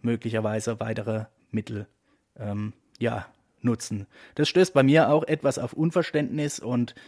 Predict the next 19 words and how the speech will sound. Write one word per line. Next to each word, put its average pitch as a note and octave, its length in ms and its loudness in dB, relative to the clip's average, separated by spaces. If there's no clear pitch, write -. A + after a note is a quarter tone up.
es C3+ 140 0
ist - 340 2
halt D3+ 140 2
einfach C3+ 280 -2
so, C3+ 140 0
dass C3+ 180 2
bei A#2 100 -2
allen C3+ 220 2
Herausforderungen, B2 760 2
die B2+ 360 0
die A#2+ 120 -4
Pendlerinnen A2+ 500 0
und G2+ 80 -4
Pendler A#2 380 -4
aktuell A2+ 440 -8
ohnehin B2 540 2
schon C#3 240 2
meistern B2 460 0
müssen, B2 380 0